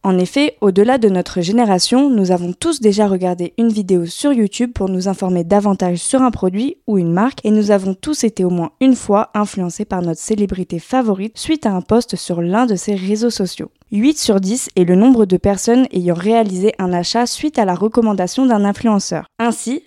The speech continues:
le marketing dit classique n'est plus suffisant pour garantir le succès d'un produit.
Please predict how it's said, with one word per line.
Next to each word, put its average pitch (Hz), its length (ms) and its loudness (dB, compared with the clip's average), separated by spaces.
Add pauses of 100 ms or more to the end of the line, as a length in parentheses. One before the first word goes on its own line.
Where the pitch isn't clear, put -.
le 190 100 0
marketing 226 560 0
dit 185 160 -4
classique 240 640 0
n'est 180 220 2
plus - 280 0
suffisant 226 500 -2
pour 196 180 -6
garantir 185 480 -4
le 190 120 -2
succès - 440 -8
d'un 190 160 -2
produit. 170 420 -6